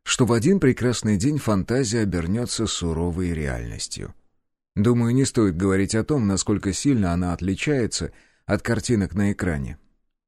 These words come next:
Герои таких историй часто живут собирательством — лазают по заброшкам в поисках припасов и всяких полезностей.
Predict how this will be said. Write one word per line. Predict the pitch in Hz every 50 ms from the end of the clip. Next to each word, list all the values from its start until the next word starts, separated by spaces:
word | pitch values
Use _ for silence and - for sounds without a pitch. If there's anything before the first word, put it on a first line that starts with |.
| _ -
Герои | 107 107 151 185 226 247 220
таких | - 151 147 - 180 165 -
историй | - 135 - - 202 202 170 135
часто | - - 156 151 143 - - 110
живут | 92 90 104 101 110 98
собирательством — | - - 90 76 95 110 147 160 151 147 123 - - 117 110 98 - - _ _ _ _ _
лазают | - 123 170 202 175 135 127 110 -
по | - 110
заброшкам | 87 95 92 82 76 113 147 175 170 - - - 127 113
в | 98 -
поисках | - 123 127 120 107 - - 110 95 -
припасов | - 98 107 101 - 120 110 95 90 - 92 80 -
и | 95 95 90 87 78
всяких | - - - 120 110 98 - 98 90 -
полезностей. | - - 95 90 92 87 76 67 71 69 65 - - - 50 50